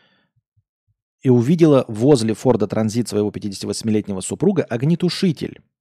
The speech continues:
Предмет показался женщине подозрительным. Она вызвала полицию. Прибывшие специалисты установили, что это взрывное устройство. В корпусе огнетушителя было триста граммов пиротехнической смеси, самодельный электровоспламенитель,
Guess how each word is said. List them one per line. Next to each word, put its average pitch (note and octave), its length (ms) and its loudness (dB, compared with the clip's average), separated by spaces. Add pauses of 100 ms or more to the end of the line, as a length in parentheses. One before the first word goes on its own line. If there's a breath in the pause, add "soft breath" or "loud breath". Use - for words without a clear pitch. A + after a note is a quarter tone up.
(180)
Предмет G#2+ 360 0
показался B2 520 -4
женщине A#2+ 400 -2
подозрительным. A#2+ 760 -2
Она C3+ 220 -2
вызвала C#3+ 360 0
полицию. G#2 680 -4 (560 soft breath)
Прибывшие A2+ 500 0
специалисты A2+ 680 -2
установили, G#2+ 580 -2
что G2+ 260 -4
это D#3 160 -4
взрывное A2 440 0
устройство. D3 760 -2
В - 100 -20
корпусе D3 480 -2
огнетушителя G#2+ 640 -4
было A2 240 0
триста C3+ 400 -4
граммов A#2 360 -2
пиротехнической G#2+ 760 -4
смеси, B2 420 -4
самодельный A2 560 0
электровоспламенитель, G2+ 960 -2